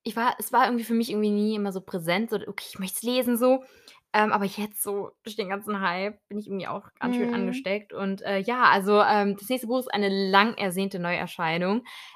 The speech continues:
Speaker 1: Ähm, und dazu gab's noch ein kleines Highlight. Ähm, und zwar spreche ich von, ähm, Fate and Fire, äh, das
Speaker 2: Oh.
Speaker 1: Debüt von, ähm, Ivy. Ähm,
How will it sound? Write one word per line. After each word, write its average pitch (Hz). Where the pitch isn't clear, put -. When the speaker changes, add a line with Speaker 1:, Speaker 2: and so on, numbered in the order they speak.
Speaker 1:
Ähm, 208
und 214
dazu 214
gab's 202
noch 208
ein 196
kleines 196
Highlight. 240
Ähm, 220
und 302
zwar 247
spreche 240
ich -
von, 208
ähm, 196
Fate 240
and 277
Fire, 180
äh, 208
das 220
Speaker 2:
Oh. -
Speaker 1:
Debüt 226
von, 220
ähm, 202
Ivy. 196
Ähm, 190